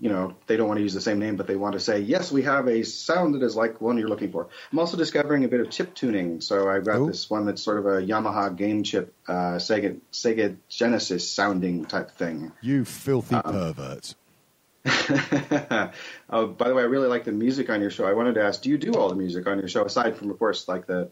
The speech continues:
Speaker 1: do do do do do do,
Speaker 2: Um,
Speaker 1: which is, you know, probably not
Speaker 2: apart
Speaker 1: your
Speaker 2: from some of the obviously sampled loops and stuff, um,
Speaker 1: Yeah.
Speaker 2: uh, y-, yes, same as the bitter sound. It's, uh, um, tends to be either me or,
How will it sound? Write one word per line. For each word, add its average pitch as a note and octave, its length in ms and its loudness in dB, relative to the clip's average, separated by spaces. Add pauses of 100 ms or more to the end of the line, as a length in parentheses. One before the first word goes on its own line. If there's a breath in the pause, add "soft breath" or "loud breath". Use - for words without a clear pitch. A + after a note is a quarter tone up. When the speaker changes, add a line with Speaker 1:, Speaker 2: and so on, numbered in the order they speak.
(280)
Speaker 1:
do F#2 120 0 (140)
do - 0 - (160)
do A#2 140 0
do C3 220 -2
do C3+ 200 -2
do, C3+ 80 0
Speaker 2:
Um, E3+ 300 2
Speaker 1:
which E3+ 140 -2
is, G2 200 -4
you F#2 100 -6
know, - 200 -12
probably G#2 220 2
not D#3 60 4
Speaker 2:
apart D#3+ 160 2
Speaker 1:
your - 60 -8
Speaker 2:
from B2+ 440 -4
some A#2 280 -4
of A2 80 -4
the G#2+ 320 -2
obviously G2+ 360 0
sampled G#2 600 -2
loops G#2+ 380 -2
and D#2+ 100 -10
stuff, - 540 -10
um, F2 720 -4
Speaker 1:
Yeah. - 120 0 (280)
Speaker 2:
uh, G2 180 -4 (220)
y-, G2 100 -10 (120)
yes, G2 640 -4 (340)
same A2+ 320 0
as - 100 -8
the F#2 80 -6
bitter E2 280 -8
sound. D2+ 420 -8
It's, - 280 -12
uh, D2+ 280 -8 (560 loud breath)
um, D#2 320 -6
tends D#2+ 240 -6
to - 80 -12
be - 40 -2
either D#2+ 180 -2
me E2 240 -4
or, G2+ 140 -2